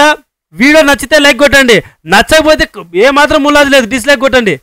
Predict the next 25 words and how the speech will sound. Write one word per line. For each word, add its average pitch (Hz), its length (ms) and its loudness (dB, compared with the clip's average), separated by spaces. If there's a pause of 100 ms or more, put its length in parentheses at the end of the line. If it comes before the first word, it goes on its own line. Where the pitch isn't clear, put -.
(520)
Channel 277 400 2
dull 285 200 0
అయిపోయినా 302 300 0
పర్లేదు, 269 340 0
నీకు 254 160 -2
యూజ్ 294 160 0
అవుతేనే 294 300 0
పెట్టుకో. 269 280 0 (640)
నేను 240 200 0
పది 254 180 2
మందికి 277 260 -2
యూజ్ 294 160 2
అవుతుందనే 285 340 2
ఉద్దేశంతోనే 277 500 0
channel 269 280 2
పెట్టా. 247 240 2 (400)
యూజ్ 294 240 0
కానప్పుడు 285 340 0
dislike 254 300 0
కొట్టేసి 277 280 0 (100)
ఏ - 20 4 (160)
problem 277 300 2
లేదు. 196 160 2 (360)
ఒకవేళ 311 240 2 (100)
యూజ్ 320 140 0